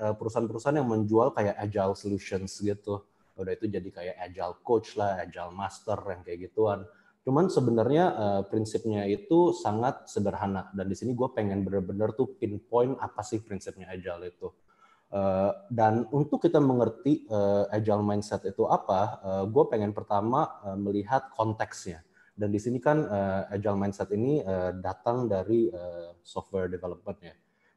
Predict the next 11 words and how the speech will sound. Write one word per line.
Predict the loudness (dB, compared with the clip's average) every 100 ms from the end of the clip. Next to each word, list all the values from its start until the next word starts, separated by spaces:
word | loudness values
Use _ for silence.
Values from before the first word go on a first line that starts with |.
| -10
Jadinya | -6 -6
kita | -2 -2
melihat, | 0 0 0 0 -2 -6 -12
eh, | -10
dunia | -6 -6 -6
software | -8 -6 -4
development | -4 -4 -4 -4 -6 -6
itu | -8 -4 -2
apa | -4 -6
sih | -6 -6
konteksnya. | -8 -10 -16 -20 -20 -20